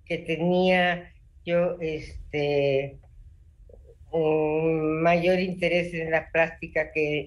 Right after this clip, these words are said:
en ellos mismos. Y pues eso es imposible. Pero, pero sí, honestamente, se dieron cuenta.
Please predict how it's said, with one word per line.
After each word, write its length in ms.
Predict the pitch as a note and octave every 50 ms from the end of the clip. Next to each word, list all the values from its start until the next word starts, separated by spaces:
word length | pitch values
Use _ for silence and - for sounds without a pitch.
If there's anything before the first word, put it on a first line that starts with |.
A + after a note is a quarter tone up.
| D#3 D#3+ D3+
en 120 | D3 D#3+
ellos 380 | D#3 D#3 D#3 D#3 D#3 D3+ D3+ -
mismos. 560 | F3+ F3+ E3+ E3+ D3+ C#3+ C3+ B2+ B2 - - - - - - - - - -
Y 260 | - B3 C4+ B3+ B3+ -
pues 360 | A#3+ A#3+ A#3 - - - - -
eso 300 | - F3+ E3 E3+ - E3+
es 220 | D#3+ - - -
imposible. 880 | D3+ C#3+ - - C3+ C3+ C3+ - - F#3 F#3 E3+ C#3+ B2+ A#2 A2 - - - - - - - - - - - - - - - -
Pero, 600 | E3+ E3 D#3+ D#3+ D#3 D3+ D3 D3 D3 - - - -
pero 240 | - D#3 D3 D3 D3
sí, 540 | - - - A3 A3 G#3+ G#3 G#3+ G#3+ A3 - - - - - - - - - - - - - - - - - - -
honestamente, 1300 | - E3+ E3 D#3+ E3+ F3 E3+ F3 - - F3+ E3+ E3 E3+ E3+ E3 E3 E3 - F3 E3+ E3 E3+ - - - - - -
se 220 | - - - E3+ D#3+
dieron 440 | E3 E3+ F3 E3+ F3 F3 F3 E3+
cuenta. 640 | - E3+ E3+ E3+ E3 E3 E3+ - D#3+ E3 D#3+ D#3 -